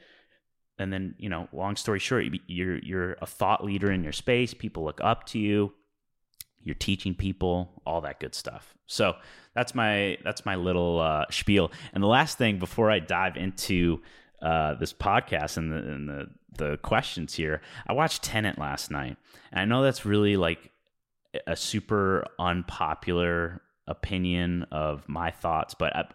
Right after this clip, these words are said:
I, I didn't like it. I, I need to watch it twice.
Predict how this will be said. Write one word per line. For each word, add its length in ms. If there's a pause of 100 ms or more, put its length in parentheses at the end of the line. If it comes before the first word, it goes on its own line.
(140)
I, 120 (140)
I 120
didn't 260
like 240
it. 140
I, 160
I 100
need 160
to 80
watch 420
it 220
twice. 480